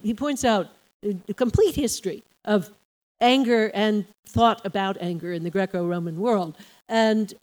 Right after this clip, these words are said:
this, this world was not unlike ours in all respects, because people got angry all over the place. But the big difference was that anger was not thought to be adult or manly,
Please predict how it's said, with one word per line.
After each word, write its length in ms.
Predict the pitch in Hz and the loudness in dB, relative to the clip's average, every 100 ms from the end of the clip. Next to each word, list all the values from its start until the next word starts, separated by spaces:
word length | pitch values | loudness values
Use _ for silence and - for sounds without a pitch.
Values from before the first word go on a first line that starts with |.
| - | -14
this, 380 | 202 240 302 | -8 -4 -4
this 280 | 247 277 - | -4 -6 -6
world 360 | 269 339 339 247 | -2 2 2 0
was 160 | 254 | -4
not 260 | 247 285 269 _ _ _ _ _ - | -4 -4 -6 _ _ _ _ _ -4
unlike 420 | 233 233 220 202 | 0 2 0 0
ours 340 | 202 190 180 | 0 0 0
in 300 | 196 180 180 - _ | -2 -2 -6 -10 _
all 200 | 190 247 | -6 -4
respects, 540 | 302 175 - 165 165 - | -2 -4 -4 -12 -12 -10
because 360 | 208 196 196 | -8 -4 -4
people 440 | - 214 208 190 170 _ _ - | -2 -2 0 -2 -4 _ _ -2
got 180 | 202 | 0
angry 520 | 185 208 254 190 175 - | 2 2 4 4 2 0
all 180 | 185 190 | 2 4
over 200 | 185 180 | 4 0
the 80 | |
place. 340 | 170 269 226 - | 0 0 0 2
But 160 | 214 | 0
the 80 | 202 | 2
big 320 | 175 302 359 | 2 2 2
difference 500 | 269 262 247 196 - | -2 -6 -6 -8 -4
was 400 | 220 190 123 - - - _ _ | -2 0 -2 -10 -14 -20 _ _
that 180 | 233 233 | 2 2
anger 320 | 208 240 233 208 | 2 0 2 2
was 280 | 185 170 | 0 -2
not 460 | 170 175 214 320 - | -2 4 6 4 4
thought 400 | 254 208 170 - _ _ - | 4 4 2 -8 _ _ -2
to 120 | 202 | 0
be 340 | 165 185 165 _ - | 2 0 -2 _ -10
adult 600 | 160 190 175 254 - - _ _ - | -2 2 4 4 2 -20 _ _ -8
or 180 | 180 175 | -4 -4
manly, 760 | 165 190 185 185 180 190 269 | -2 2 4 4 4 2 2